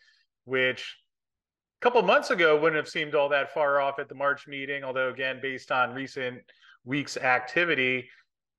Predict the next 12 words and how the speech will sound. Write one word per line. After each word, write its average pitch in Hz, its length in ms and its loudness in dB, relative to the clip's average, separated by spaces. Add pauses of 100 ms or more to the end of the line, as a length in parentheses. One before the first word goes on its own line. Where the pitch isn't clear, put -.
(460)
was 127 280 2
not 147 260 6
really 139 720 2
seen 147 360 -4
as 123 200 2
much 143 180 2
of 131 80 -8
a 123 60 -6
possibility. 143 920 0
And 117 180 -10
now 127 220 0
we're 120 320 0